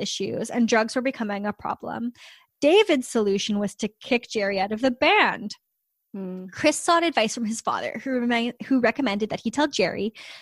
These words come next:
Speaker 1: that Jerry would need to take a leave of absence and sort himself out, or he'd be kicked out of the band. Jerry didn't take a leave, but that heartfelt conversation was enough to get him to sort his life out.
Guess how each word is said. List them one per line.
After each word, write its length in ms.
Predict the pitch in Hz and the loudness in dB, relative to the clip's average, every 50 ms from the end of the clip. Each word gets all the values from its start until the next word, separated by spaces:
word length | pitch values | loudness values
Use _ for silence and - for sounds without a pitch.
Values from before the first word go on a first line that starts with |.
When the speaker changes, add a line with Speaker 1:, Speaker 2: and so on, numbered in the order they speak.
| - _ | -8 _
Speaker 1:
that 140 | 202 202 - | -4 -2 0
Jerry 280 | - 214 208 220 247 | 2 2 4 4 2
would 140 | 269 320 - | 2 2 2
need 180 | 277 254 247 240 | 2 2 2 0
to 60 | - | -2
take 160 | - 240 226 | -4 -2 0
a 60 | 214 208 | 0 0
leave 160 | 214 208 214 | 0 0 -2
of 100 | 233 262 | 0 2
absence 440 | 214 202 220 - - 226 220 220 - | 2 2 2 0 -2 -4 -4 -2 -4
and 80 | 226 - | -6 -2
sort 220 | - 214 196 - | -2 -2 -2 0
himself 420 | 214 214 - - 185 202 214 - | -2 -4 -2 -2 -2 -2 0 0
out, 220 | - 190 202 - - _ _ _ | 0 0 0 -2 -4 _ _ _
or 280 | - 349 339 - - - - | 6 8 8 6 6 2 -6
he'd 220 | - - 220 - | -10 -10 -10 -10
be 80 | - - | -8 -10
kicked 200 | - 156 - - | -12 -12 -10 -10
out 120 | - - - | -10 -10 -10
of 60 | - _ | -12 _
the 80 | - | -16
band. 380 | - - - 69 - - 220 - _ - - - _ _ _ | -14 -14 -14 -12 -14 -14 -16 -18 _ -20 -20 -20 _ _ _
Jerry 360 | - 269 269 294 339 359 349 | 0 2 4 4 4 4 2
didn't 240 | 277 262 262 277 254 | 2 2 2 2 2
take 220 | - 226 208 - | 2 0 0 0
a 40 | 202 | -2
leave, 320 | 196 196 196 202 196 - | -2 0 -2 -2 -2 -2
but 140 | - 220 - | -4 0 2
that 140 | 208 196 - | 2 0 0
heartfelt 500 | - - 233 240 240 - - 294 254 - | 0 0 0 0 0 -2 -2 -2 -2 -2
conversation 800 | - - 254 233 233 240 - - 196 220 - - 320 330 320 285 | -2 -2 0 0 0 -2 -2 -4 -4 -4 -2 -2 -2 -2 2 2
was 180 | 233 226 - | 2 2 4
enough 280 | 240 220 214 202 196 - | 2 2 2 0 -2 -2
to 80 | - 220 | -6 -6
get 240 | 202 214 202 185 185 | -2 -2 -2 -2 0
him 240 | 190 202 196 190 180 | -2 -4 -4 -4 -6
to 100 | - 208 | -6 -6
sort 240 | - - 190 190 | -4 -4 -4 -4
his 160 | 190 202 185 185 | -4 -6 -6 -6
life 220 | - 185 - - | -8 -10 -8 -10
out. 180 | - - - | -10 -10 -10